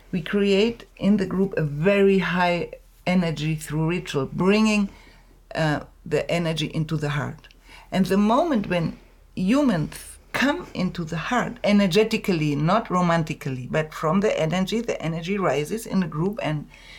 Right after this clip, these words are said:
I start to be open for the others. And then, if then I learn, I can be even part of a group if I'm angry,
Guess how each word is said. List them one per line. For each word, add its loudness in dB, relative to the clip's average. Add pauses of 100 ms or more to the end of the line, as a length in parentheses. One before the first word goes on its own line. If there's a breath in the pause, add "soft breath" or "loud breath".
(800 loud breath)
I 2
start 0 (680)
to 2
be -2
open -2
for -2
the -2
others. -6 (180)
And 0
then, 4
if -4
then 0
I 2
learn, 2
I 2
can 0
be -4
even -2
part -4
of -4
a -2
group -2
if -4
I'm 2
angry, 2